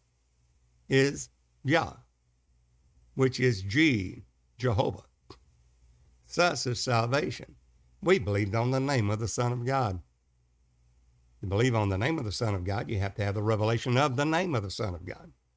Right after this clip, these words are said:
We believed on that, which is Jehovah, the Lord God Almighty.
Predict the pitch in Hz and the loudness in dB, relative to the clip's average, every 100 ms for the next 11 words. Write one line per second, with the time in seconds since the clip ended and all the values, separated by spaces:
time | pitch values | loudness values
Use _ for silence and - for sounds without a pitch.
0 | _ - 151 147 180 180 101 80 78 - | _ -2 0 4 4 2 -4 -8 -12 -20
1 | _ _ _ _ _ _ _ - 135 127 | _ _ _ _ _ _ _ -2 0 2
2 | 120 95 92 110 165 165 131 113 117 107 | 0 0 0 2 4 2 2 0 -2 0
3 | 117 110 104 117 143 98 127 | 0 0 0 2 0 -2 -6